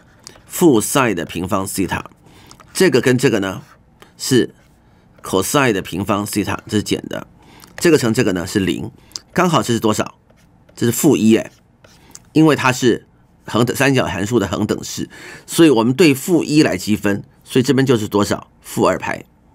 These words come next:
请各位同学记得这个答案。线积分的前半部是这样做的哦。那么我们来看看面积分，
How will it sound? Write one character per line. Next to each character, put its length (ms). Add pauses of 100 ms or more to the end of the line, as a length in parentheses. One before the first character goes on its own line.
(1300)
请 160
各 120
位 60
同 160
学 100
记 160
得 120
这 100
个 80
答 120
案。 220 (800)
线 220
积 180
分 360 (160)
的 100
前 260
半 200
部 260
是 160
这 100
样 100
做 180
的 100
哦。 180 (540)
那 100
么 200
我 80
们 100
来 60
看 160
看 180 (220)
面 220
积 180
分， 240